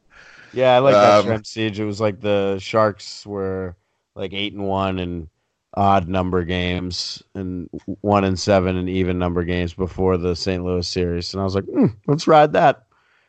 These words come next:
Speaker 1: Until, uh, it didn't work. <laughs>
Speaker 2: Yeah. Yeah.
Speaker 1: Abs-, absolute degenerate
Speaker 2: Um,
Speaker 1: stat right there.
Speaker 2: But the fact, the fact that I gotta go back and try to do all that,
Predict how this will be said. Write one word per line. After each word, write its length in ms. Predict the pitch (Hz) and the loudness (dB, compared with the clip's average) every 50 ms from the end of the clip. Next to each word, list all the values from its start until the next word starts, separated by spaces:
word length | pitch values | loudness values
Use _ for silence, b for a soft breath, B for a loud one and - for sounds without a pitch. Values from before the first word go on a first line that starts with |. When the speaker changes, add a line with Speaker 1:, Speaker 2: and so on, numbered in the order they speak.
| _ _ | _ _
Speaker 1:
Until, 380 | 117 117 110 104 110 107 101 101 | -8 -8 -4 0 0 2 4 4
uh, 160 | 98 98 92 | 2 2 0
it 160 | 90 92 92 87 - | -2 -6 -8 -10 -10
didn't 300 | 90 92 85 87 85 - - - - - | -12 -12 -12 -12 -14 -16 -16 -14 -12 -10
work. 220 | 87 80 82 - - _ _ _ _ _ _ _ _ _ _ _ 147 | -10 -10 -12 -12 -16 _ _ _ _ _ _ _ _ _ _ _ -16
<laughs> 320 | - - - - - - | -10 -6 -6 -6 -2 0
Speaker 2:
Yeah. 180 | 180 - - - - - - - _ _ _ _ _ _ _ _ _ B B B B _ _ _ | 0 0 0 0 -4 -6 -8 -10 _ _ _ _ _ _ _ _ _ B B B B _ _ _
Yeah. 160 | - 101 69 - - _ _ _ _ B B B B B B B B B B | -8 -8 -6 -8 -8 _ _ _ _ B B B B B B B B B B
Speaker 1:
Abs-, 300 | - - - _ _ _ - | -20 -20 -20 _ _ _ -10
absolute 380 | 101 98 92 - - 98 85 - | -8 -8 -8 -8 -10 -12 -12 -10
degenerate 420 | - 57 80 87 85 82 82 82 | -8 -4 0 2 2 2 2 0
Speaker 2:
Um, 140 | 80 78 85 | -2 -8 -12
Speaker 1:
stat 320 | - _ 90 87 85 82 - | -16 _ -18 -16 -16 -16 -16
right 180 | - 87 85 80 | -16 -16 -16 -16
there. 240 | - 82 80 90 92 _ _ _ _ _ _ _ _ _ _ _ _ _ _ _ | -16 -16 -16 -16 -18 _ _ _ _ _ _ _ _ _ _ _ _ _ _ _
Speaker 2:
But 160 | - 113 98 - | -6 -6 -4 -4
the 80 | 117 | -6
fact, 340 | - - 143 135 135 - - | -4 -2 0 0 0 0 -2
the 60 | 131 120 | -4 -2
fact 240 | 156 151 170 - | 0 -2 -2 0
that 100 | - 117 | 0 2
I 80 | 107 98 | 2 2
gotta 220 | 87 92 92 90 | 4 2 2 2
go 180 | 80 87 90 87 | 2 2 0 0
back 300 | 76 82 85 85 - - | 2 2 0 0 0 -4
and 100 | 82 78 | -10 -12
try 220 | - - 85 82 | -8 -4 -2 -2
to 80 | 78 69 | -2 -2
do 260 | 71 69 76 82 95 | -6 -6 -4 -2 0
all 140 | 98 95 107 | 0 -2 0
that, 340 | 107 110 117 120 - - | 0 0 2 0 0 -4